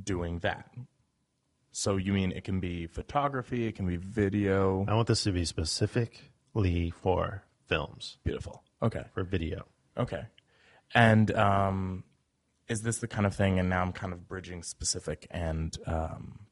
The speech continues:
Speaker 1: measurability. Is this the sort of thing that even just when you're out by yourself and you see something that you, like, that's kind of it?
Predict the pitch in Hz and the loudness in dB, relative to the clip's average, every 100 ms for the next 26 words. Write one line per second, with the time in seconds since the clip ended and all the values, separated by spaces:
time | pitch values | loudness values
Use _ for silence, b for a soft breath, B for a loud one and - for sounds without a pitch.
0 | _ 95 87 - - 78 _ _ - 85 | _ -8 -6 -8 -14 -18 _ _ -10 -10
1 | 85 - - - b b b b b - | -10 -16 -18 -18 b b b b b -4
2 | 110 117 - 110 117 107 101 101 95 90 | -2 -4 -4 -2 0 0 -2 -2 0 -2
3 | 95 95 92 90 - 92 87 87 - 82 | -4 -4 -4 -4 -4 -4 -2 -4 -4 -6
4 | - 82 85 - 120 110 92 - 92 85 | -4 -6 -6 -2 0 0 -2 -4 -6 -6
5 | 82 - 92 - 87 82 82 80 82 78 | -6 -6 -6 -6 -6 -6 -8 -8 -6 -8
6 | - _ _ _ _ _ _ 92 90 85 | -10 _ _ _ _ _ _ -12 -8 -8
7 | 82 80 78 73 - - - _ _ _ | -6 -8 -10 -12 -14 -16 -20 _ _ _
8 | _ _ _ _ 80 76 82 80 78 78 | _ _ _ _ -14 -14 -12 -8 -8 -8
9 | - - 67 73 - _ _ 90 107 - | -12 -12 -12 -12 -14 _ _ -6 -4 -6